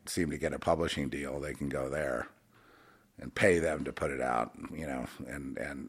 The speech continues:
no one's gonna respect it, but you can go ahead and pay, you know,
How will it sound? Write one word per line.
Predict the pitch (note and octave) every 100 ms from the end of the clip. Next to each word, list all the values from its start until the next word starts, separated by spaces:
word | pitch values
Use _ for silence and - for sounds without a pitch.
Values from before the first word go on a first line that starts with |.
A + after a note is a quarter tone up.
| -
no | F#2 F#2+
one's | D#2+ -
gonna | C2+ A1+
respect | A1+ - C#2+ -
it, | A#1 A1
but | C#2 G1+
you | D2
can | D2
go | C#2
ahead | C#2
and | B1+
pay, | - D2+ C#2 - -
you | C2+
know, | C2